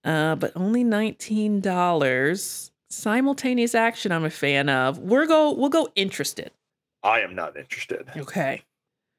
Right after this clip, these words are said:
Speaker 1: Moving on to Fiction. Two to eight players, twenty minute playtime, no price. You would think that it's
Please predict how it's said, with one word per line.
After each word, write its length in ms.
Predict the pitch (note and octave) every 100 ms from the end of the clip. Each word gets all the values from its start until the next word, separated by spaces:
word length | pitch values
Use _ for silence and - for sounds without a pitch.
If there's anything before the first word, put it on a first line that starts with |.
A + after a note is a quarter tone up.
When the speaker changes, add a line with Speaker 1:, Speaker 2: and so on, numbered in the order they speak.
| _
Speaker 1:
Moving 300 | G3+ C4 G#3+ -
on 300 | A3+ A3 F#3+
to 320 | - A3+ F#3+
Fiction. 920 | - - - D4+ - - A2+ D3 D4 - _ _ _ _
Two 200 | - A#3
to 60 | C#4+
eight 320 | E3+ F3 -
players, 640 | - C#3 F#2+ A3 - - -
twenty 240 | - A#3+ A#3+
minute 200 | E3 -
playtime, 500 | A#2+ - - A#2 G3
no 140 | A3+
price. 400 | D4 - A#2+ E3+
You 100 | G#3 G#3
would 220 | G#3+ -
think 260 | C4 G3
that 100 | D#3
it's 420 | D3+ D3 - -